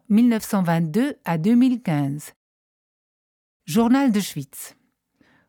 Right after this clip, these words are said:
Pensez-vous que des membres féminins changeraient le mode de travail du Conseil national ?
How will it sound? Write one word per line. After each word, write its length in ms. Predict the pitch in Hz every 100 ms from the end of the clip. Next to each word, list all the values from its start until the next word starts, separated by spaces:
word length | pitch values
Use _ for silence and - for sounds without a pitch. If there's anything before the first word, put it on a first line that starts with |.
| _ _
Pensez-vous 520 | 196 196 226 190 254
que 100 | -
des 180 | 170 180
membres 340 | 185 180 -
féminins 580 | - 180 175 175 226 269
changeraient 500 | 262 202 196 175 196
le 140 | 190
mode 280 | 185 185 165 156
de 80 | 170
travail 480 | - 190 185 226
du 140 | 226 185
Conseil 340 | 185 175 185
national ? 560 | 180 180 202 185 196